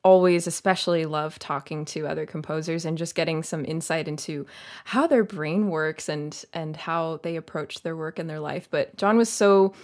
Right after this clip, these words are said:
open with us about things like, you know, mental health and physical health and how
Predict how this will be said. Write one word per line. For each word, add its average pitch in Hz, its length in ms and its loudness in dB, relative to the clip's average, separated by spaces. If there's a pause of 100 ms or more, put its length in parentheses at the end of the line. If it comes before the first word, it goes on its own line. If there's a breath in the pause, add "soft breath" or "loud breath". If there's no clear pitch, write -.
(300 loud breath)
open 277 280 4
with 240 140 6
us 196 240 4
about 170 500 2 (440 soft breath)
things 247 280 6
like, 170 400 2
you 180 120 -4
know, 151 260 -6 (140)
mental 233 320 4
health 208 320 4
and 165 120 0
physical 202 360 2
health 160 480 0
and 156 420 -4
how 175 600 2